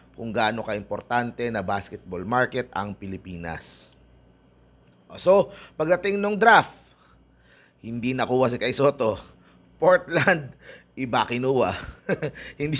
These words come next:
kinuha si Kai Soto. Eh, kahit ilagay man lang sa kanilang developmental team, di ba?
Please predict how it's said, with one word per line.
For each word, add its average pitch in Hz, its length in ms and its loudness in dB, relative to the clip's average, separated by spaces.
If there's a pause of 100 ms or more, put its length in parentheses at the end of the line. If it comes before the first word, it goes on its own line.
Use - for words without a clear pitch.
kinuha 151 320 0
si 147 80 -2
Kai 143 160 2
Soto. 135 540 -2 (360)
Eh, 139 80 -2
kahit 160 320 4
ilagay 170 320 2
man 165 240 0
lang 180 220 4
sa 139 100 2
kanilang 147 320 0
developmental 143 880 0
team, 160 320 -4
di 101 80 -2
ba? 107 240 -2